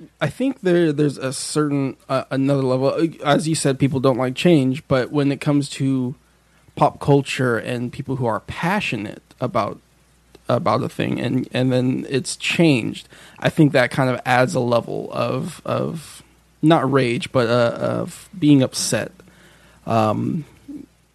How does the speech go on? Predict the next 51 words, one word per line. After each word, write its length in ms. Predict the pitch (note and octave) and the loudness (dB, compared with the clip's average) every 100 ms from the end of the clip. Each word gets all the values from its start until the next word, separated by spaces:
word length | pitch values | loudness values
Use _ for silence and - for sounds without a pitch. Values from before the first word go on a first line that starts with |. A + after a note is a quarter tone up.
| _ _ _ _ _ _ - | _ _ _ _ _ _ -12
pe-, 120 | - | -6
people 320 | C#3+ C#3+ D3+ | 0 2 4
are 80 | D3 | 4
passionate 480 | D3 E3 F3 C#3 A#2 | 4 2 2 0 0
about, 460 | A#2 B2 A#2+ B2 B2+ | 0 0 0 -2 -6
about 480 | C3+ B2+ A#2+ - | -4 -2 -4 -6
comics 480 | - - B2+ A2+ - | -8 -4 -4 -4 -6
and 120 | B2 | -6
video 240 | A2+ D3+ C#3 | -2 0 0
games 400 | D3 C3+ B2+ - | 0 -2 -4 -4
and 100 | B2+ | 0
movies 600 | C3 D#3 C3+ B2 - F3 | 4 6 4 -2 -6 -8
and 120 | - | -8
T 140 | D3 D3 | -4 0
V 140 | D3+ | 0
shows, 460 | C#3+ A#2 A2 - E3 | 0 -2 -4 -6 -6
and 260 | A2+ A#2+ | -4 -2
they 280 | B2 B2 B2+ | 0 0 0
like 440 | B2+ B2 B2 C3 - _ - | 0 0 0 -2 -10 _ -10
the 180 | - A#2 | -4 -2
characters. 840 | - C3+ B2+ C3 A#2+ B2+ D3+ - | 0 0 0 -4 -4 -4 -6 -6
That's 240 | C3 A2+ | -6 -4
why 160 | C3 B2 | -2 0
they 100 | B2+ | 0
got 220 | A#2+ B2+ | 0 0
in 340 | D#3+ F#3 C#3 A2+ | 4 4 4 0
on, 200 | A2+ - | -6 -6
on 180 | A#2+ A#2+ | -6 -6
that 160 | - | -8
fandom, 520 | - A2 A2 A2 A#2 | -8 -8 -6 -8 -6
is 120 | - F#3 | -6 -8
because 300 | G#3 - D3+ | -4 -2 -2
the 80 | |
character 360 | - A#2+ - C3 | -2 -4 -2 -4
is 300 | A#2 - F3+ | -4 -4 -4
this 240 | A#2+ A2 | 0 0
way. 400 | - D#3 C3 E3 - _ _ _ _ _ - | 2 2 2 0 -10 _ _ _ _ _ -8
And 120 | - F3 | -4 -4
to 80 | |
change 400 | G#2 - G#3+ G#3+ | 0 2 4 4
that, 280 | D3+ A#2 - - | 2 0 0 -4
I 100 | - | -8
think, 320 | - C#3+ - | -4 -4 -4
upsets 380 | A#2 - - - | -6 -4 -6 -4
a 40 | |
lot 120 | B2 | -6
of 60 | C#3+ | -2
people. 340 | A3 - - | -2 0 0
And 420 | B2+ C3+ C#3 C3+ - | 2 2 2 -2 -4
to 260 | C#3+ C#3+ - | 0 0 2
honestly 720 | C3+ C#3+ - D3 D3 D3 | 2 2 2 2 4 2